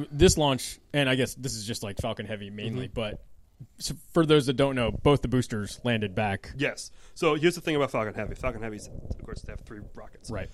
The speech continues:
Speaker 2: So, um, we've seen for the past, like, couple years, like, we've seen very few. And then there was one beginning of this year, and it happened a lot more at Vandenberg,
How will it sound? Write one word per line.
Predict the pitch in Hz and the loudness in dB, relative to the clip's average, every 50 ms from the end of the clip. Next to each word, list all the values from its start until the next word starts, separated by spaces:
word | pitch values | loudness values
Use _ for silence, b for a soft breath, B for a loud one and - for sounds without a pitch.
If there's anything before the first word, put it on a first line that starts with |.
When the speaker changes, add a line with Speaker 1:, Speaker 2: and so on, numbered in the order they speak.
| - - - | -14 -16 -16
Speaker 2:
So, | - - 101 95 92 - - - - - _ - | -12 -8 -8 -8 -8 -10 -10 -12 -12 -12 _ -14
um, | 101 98 95 92 92 92 98 101 _ _ _ - - - | -16 -14 -14 -14 -16 -16 -18 -20 _ _ _ -20 -20 -14
we've | - 113 120 117 - | -10 -8 -8 -8 -8
seen | - - 190 220 214 | -8 -6 -6 -6 -6
for | 170 | -8
the | 107 | -12
past, | 98 - 110 110 - - | -12 -12 -12 -12 -10 -14
like, | 104 104 - | -16 -16 -16
couple | 120 107 110 107 | -16 -18 -16 -16
years, | 107 113 104 98 98 | -14 -12 -12 -12 -14
like, | 117 - _ | -18 -20 _
we've | - 113 101 - _ _ | -20 -20 -20 -20 _ _
seen | - 147 147 123 104 | -10 -8 -8 -6 -8
very | 98 98 113 113 113 107 | -8 -10 -10 -10 -10 -10
few. | 104 110 104 | -12 -14 -12
And | 107 | -10
then | 120 | -8
there | 131 127 | -6 -6
was | 113 107 | -6 -6
one | 113 107 | -8 -8
beginning | 101 98 - 117 104 104 101 | -10 -12 -14 -14 -14 -14 -16
of | 95 | -14
this | 110 110 - - | -16 -16 -16 -16
year, | 110 107 104 101 98 - _ _ _ _ _ _ - | -16 -14 -14 -14 -16 -18 _ _ _ _ _ _ -18
and | - 104 | -16 -10
it | 104 | -8
happened | 123 131 117 120 110 | -8 -8 -6 -8 -8
a | |
lot | 107 107 107 - | -8 -8 -10 -10
more | 101 98 | -14 -16
at | 98 92 | -16 -16
Vandenberg, | 101 95 95 101 87 95 92 95 95 | -18 -18 -18 -18 -18 -18 -18 -18 -20